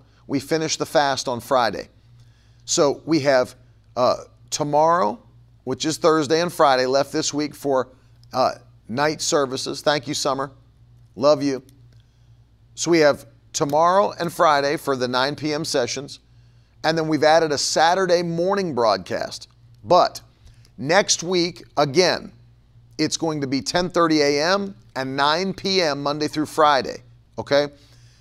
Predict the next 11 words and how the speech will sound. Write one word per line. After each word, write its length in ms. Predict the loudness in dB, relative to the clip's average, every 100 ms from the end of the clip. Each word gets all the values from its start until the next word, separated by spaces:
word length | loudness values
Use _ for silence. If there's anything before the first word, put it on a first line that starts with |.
| _ _ 0
On 260 | 4 6 6
the 80 | 2
Friday 400 | 2 4 4 4
night, 300 | 2 0 -2
as 200 | -4 -2
you 80 | -2
know, 280 | -2 -4 -6 -6
it's 160 | -4 0
a 100 | 0
breakthrough 680 | 4 4 4 -2 -2 -2
prayer 680 | -2 -2 2 4 4 2 -2